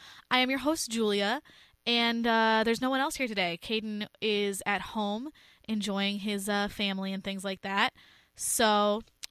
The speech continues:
you know, it's just us today. We're gonna have a good old time. And we do have a lot of things to take care of today, some important things have happened. Um, you know, if you've, uh, not been living under a rock, you'll know that the Jonas Brothers are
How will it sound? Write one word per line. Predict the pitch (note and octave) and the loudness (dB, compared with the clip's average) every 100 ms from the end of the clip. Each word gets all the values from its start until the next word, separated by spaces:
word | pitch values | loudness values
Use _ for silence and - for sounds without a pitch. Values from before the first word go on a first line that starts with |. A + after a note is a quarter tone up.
| _ | _
you | D4 | -4
know, | C#4 G3 G3 C4 _ - | 0 2 2 -2 _ 0
it's | C4+ - | 2 2
just | - F#4 F#4+ | 2 2 2
us | G#4 - | 0 0
today. | A#3 F3+ | -2 0
We're | F3+ | 0
gonna | G#3+ A3 | -2 -2
have | G#3 | -2
a | |
good | G#3 G3+ | -2 0
old | G3 | 0
time. | A#3+ A#3 F3+ F3+ _ - - _ - | 2 2 0 -6 _ -20 -20 _ -2
And | C4+ C4+ C4 | 4 4 4
we | A#3+ | 0
do | C4+ D#4+ | 0 2
have | D#4 | 2
a | C#4+ | 0
lot | A#3 A3+ | 2 2
of | A#3+ | 2
things | - A3 G#3+ | -2 -6 -6
to | |
take | G#3+ G#3+ | -2 -2
care | - G#3+ G3 | -2 0 0
of | F#3+ | -2
today, | - F#3 F3+ F3 | -6 -4 -4 -4
some | - G#3+ | -6 -6
important | G3+ - B3 B3 B3 | -6 -2 -2 -2 -4
things | A3+ G#3 | -4 -4
have | G3 | -6
happened. | F3 F#3+ F3+ F3 D#3 - _ _ _ _ _ _ - | -4 -4 -4 -6 -8 -16 _ _ _ _ _ _ 2
Um, | A#3+ A#3 A3+ A3+ A3 _ _ _ _ _ _ _ | 6 6 4 0 -10 _ _ _ _ _ _ _
you | B3 A#3+ | -4 0
know, | A3+ A3 G#3+ _ _ _ _ _ - | 2 0 -2 _ _ _ _ _ -8
if | B3+ A3 | -6 -4
you've, | A#3 B3 A#3+ | -4 -2 0
uh, | A3+ G#3 G3+ - | 2 2 2 -2
not | - A#3+ | -2 0
been | C#4 C4 | 2 0
living | C4 C4+ | 0 -2
under | C4+ D4 | -2 -2
a | |
rock, | C#4+ G#3+ F#3+ G3 - - - - | 4 6 6 4 -4 -20 -10 2
you'll | A3+ | 4
know | A3 | 4
that | G#3+ | 2
the | A3+ | 0
Jonas | - A#3+ A#3+ B3+ | 6 6 6 2
Brothers | - A#3+ A3 A3 - | 6 8 8 4 10
are | A3+ G#3+ | 12 12